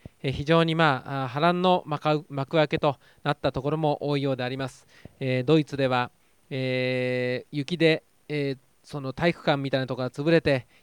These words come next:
屋根が落ちてきて死傷者が出ましたり、えー、日本では列車が、まあ、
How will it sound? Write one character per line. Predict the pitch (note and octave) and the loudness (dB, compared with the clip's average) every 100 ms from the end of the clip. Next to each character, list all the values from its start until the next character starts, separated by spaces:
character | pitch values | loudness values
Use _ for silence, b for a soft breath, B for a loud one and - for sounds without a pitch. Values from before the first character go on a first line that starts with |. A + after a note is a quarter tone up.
| - | -2
屋 | D3+ | 0
根 | D3 | 0
が | B2+ | 0
落 | D3 | -2
ち | |
て | - C#3+ | -4 -6
き | |
て | - | -6
死 | B2+ | -6
傷 | - E3+ | -2 0
者 | D3 | 0
が | B2 | -2
出 | C3 | 0
ま | D3 | -2
し | C3+ | -2
た | C3 | -6
り、 | A2+ - B B B B - | -6 -10 B B B B -6
え | C#3 C3+ C3 C3 B2+ B2+ B2 - | -2 0 0 -2 -2 -2 -4 -6
ー、 | D#3 | -4
日 | |
本 | C#3 E3+ C#3+ | 0 0 2
で | |
は | C3 B2+ | 2 2
列 | B2+ - | -2 -4
車 | D#3+ | -2
が、 | D3+ | 0
ま | D3+ D3+ B2 | 0 0 -2
あ、 | - | -10